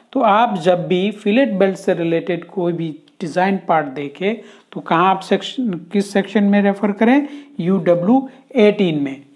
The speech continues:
एसएमई सेक्शन एट, डिवीजन वन, सबसेक्शन बी, पार्ट यूडब्ल्यू से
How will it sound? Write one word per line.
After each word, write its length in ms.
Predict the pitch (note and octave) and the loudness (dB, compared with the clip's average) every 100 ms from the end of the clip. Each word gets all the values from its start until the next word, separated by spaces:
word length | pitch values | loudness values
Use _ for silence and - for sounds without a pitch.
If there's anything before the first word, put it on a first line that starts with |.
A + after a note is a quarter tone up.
| G3 | -8
एसएमई 260 | E3+ G3 | -4 -4
सेक्शन 380 | F3 F3 - E3+ | -4 -8 -6 -2
एट, 240 | G3 A#3+ E3+ | 2 2 0
डिवीजन 400 | D#3 D#3 D#3+ D#3 | -6 -4 -6 0
वन, 220 | G#3+ B3+ | 0 0
सबसेक्शन 540 | G#3 E3 F3+ - E3 | -4 -10 -14 -10 -6
बी, 180 | E3 C4+ | 2 2
पार्ट 440 | C#4 E3 D3 F3 | 2 -2 -2 -4
यूडब्ल्यू 720 | D#3 D3 D3 C#3+ F3 D4+ D#4+ - - _ _ _ | -10 -12 -12 -6 0 0 0 -8 -20 _ _ _
से 320 | - C4 B3+ | -4 -4 -4